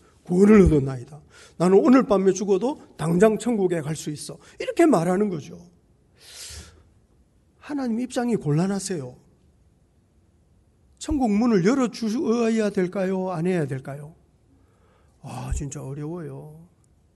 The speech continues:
하나님의 입장이 곤란하시다고요. 우리가 종교적 확신 갖는 거 중요한데 그것보다 더 중요한 것은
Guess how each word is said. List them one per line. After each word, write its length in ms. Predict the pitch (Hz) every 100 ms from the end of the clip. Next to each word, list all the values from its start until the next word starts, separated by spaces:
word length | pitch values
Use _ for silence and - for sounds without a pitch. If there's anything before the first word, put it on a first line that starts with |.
| _ _ _ _ _
하나님의 480 | - 214 214 170 214
입장이 360 | 202 220 208
곤란하시다고요. 800 | 160 147 139 147 135 - - - _ _ _ _ _ _ _ _ _ _ _ _ _ _ _ _ _ _ _ _ _ _ _ _ _ _ -
우리가 680 | 147 156 135 135 135 131 156 _ _ _ _ _ -
종교적 520 | 143 147 190 175 139
확신 300 | 208 - 247
갖는 280 | 160 139 147
거 100 | 139
중요한데 1000 | 139 131 139 147 143 139 131 127 127 -
그것보다 420 | - 165 202 180
더 260 | 160 180 247
중요한 460 | - 151 143 151 151
것은 640 | 135 - 139 139 139 135